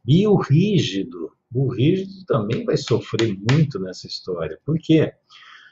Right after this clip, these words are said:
O rígido tem uma dinâmica de metade dentro e metade fora. Então, ele vai ficar dentro de casa. Como é que vai ser a dinâmica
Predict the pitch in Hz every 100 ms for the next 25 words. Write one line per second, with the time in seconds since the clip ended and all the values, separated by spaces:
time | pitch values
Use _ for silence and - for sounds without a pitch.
0 | _ _ _ 139 139 185 185 190 - 170
1 | 151 - 147 147 135 123 120 113 110 110
2 | 101 113 113 113 110 104 104 101 127 151
3 | 165 160 147 - 131 131 - - 95 90
4 | 85 87 87 107 127 131 123 127 - 117
5 | 113 123 117 113 - 104 95 - - 90
6 | 101 107 110 - 110 - 98 98 95 95